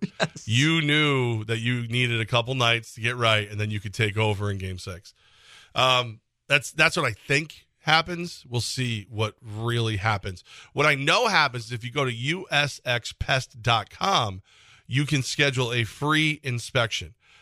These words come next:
Speaker 2: That's right, no cost to have. I, it's, I believe it's usually Tim. So Tim Larkin is, is the guy. Comes to your house, does the inspection. You had the inspection t-,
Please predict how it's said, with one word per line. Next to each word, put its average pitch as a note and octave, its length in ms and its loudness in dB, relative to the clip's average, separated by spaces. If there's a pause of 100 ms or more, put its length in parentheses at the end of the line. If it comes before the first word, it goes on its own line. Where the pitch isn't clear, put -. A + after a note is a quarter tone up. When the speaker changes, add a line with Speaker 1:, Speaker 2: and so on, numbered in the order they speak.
Speaker 2:
That's B2+ 140 0
right, C3+ 200 2
no C3+ 380 0
cost D#3 640 0
to C3 100 -6
have. B2 400 0 (640)
I, A#2+ 140 -2
it's, C3 220 0
I A#2+ 100 0
believe F3 260 2
it's A#2 140 0
usually C#3 260 0
Tim. G2+ 380 -2
So - 140 -6
Tim E3+ 260 2
Larkin D#3+ 320 2
is, B2+ 120 -2 (100)
is B2 160 -2
the A#2 80 0
guy. G2+ 320 -2 (320)
Comes D#3+ 280 0
to - 60 -6
your D#3 100 2
house, G#2+ 300 0
does C3 220 0
the C3+ 60 -4
inspection. B2 260 -2
You G#3+ 60 4
had D#4 120 2
the B3 60 -4
inspection G3 440 -2
t-, D#3 60 -12